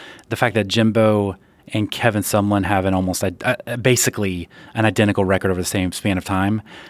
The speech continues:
Um, and I think the big difference there is at least Kevin Sumlin had an exciting quarterback in Johnny Football,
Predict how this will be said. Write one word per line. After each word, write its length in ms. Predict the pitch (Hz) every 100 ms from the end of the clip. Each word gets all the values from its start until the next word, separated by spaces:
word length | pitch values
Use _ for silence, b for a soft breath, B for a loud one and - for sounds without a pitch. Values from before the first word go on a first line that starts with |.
| B -
Um, 300 | 110 101 98
and 100 | 104
I 20 |
think 180 | 101 165
the 100 | 123
big 140 | 110
difference 280 | 92 123 135
there 200 | 110 98
is 200 | 92 87 B B B
at 140 | 127 127
least 240 | 156 160
Kevin 240 | - 131 107
Sumlin 400 | - 107 113 110
had 440 | 104 104 101 95
an 100 | 107
exciting 420 | 104 - 104 95 90
quarterback 520 | - 107 139 160 -
in 80 | 101
Johnny 180 | 104
Football, 480 | 107 104 101 127 147